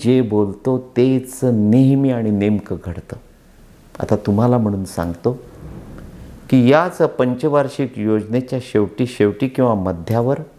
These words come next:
या राज्याचे पुन्हा तुम्हीच मुख्यमंत्री झालात तर अजिबात मला आश्चर्य वाटून, त्यात आश्चर्य वाटणार नाही.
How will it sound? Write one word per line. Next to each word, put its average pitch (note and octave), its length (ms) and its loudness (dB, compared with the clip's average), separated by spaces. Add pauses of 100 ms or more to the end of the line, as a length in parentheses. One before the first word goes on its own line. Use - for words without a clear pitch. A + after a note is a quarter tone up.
(1040)
या A#2 300 4
राज्याचे A2 580 0 (200)
पुन्हा D3 440 4 (720)
तुम्हीच D3+ 380 2
मुख्यमंत्री A2+ 680 0
झालात G2 420 -4 (1080)
तर A2 140 2 (160)
अजिबात G#2 720 -2 (200)
मला F#2+ 300 -2 (240)
आश्चर्य G#2+ 480 -4
वाटून, F#2 340 -4 (800)
त्यात A2 260 2
आश्चर्य A2 360 2
वाटणार F2 420 -4
नाही. F2 180 -14